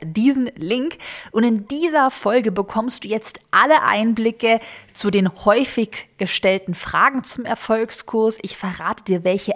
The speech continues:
Updates es gibt. Das heißt, wenn du schon länger um den Erfolgskurs herumschleichst, das ist jetzt deine Podcast-Folge und deine Chance, dich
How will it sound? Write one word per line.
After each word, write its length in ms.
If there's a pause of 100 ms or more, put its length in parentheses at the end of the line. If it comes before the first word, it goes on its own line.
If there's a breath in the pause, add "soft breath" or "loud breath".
(120)
Updates 640
es 300
gibt. 220
Das 120
heißt, 280
wenn 180
du 160
schon 160 (180)
länger 400
um 120
den 160
Erfolgskurs 760
herumschleichst, 920 (300 loud breath)
das 340
ist 320
jetzt 520
deine 380
Podcast-Folge 1040
und 160
deine 220
Chance, 440
dich 300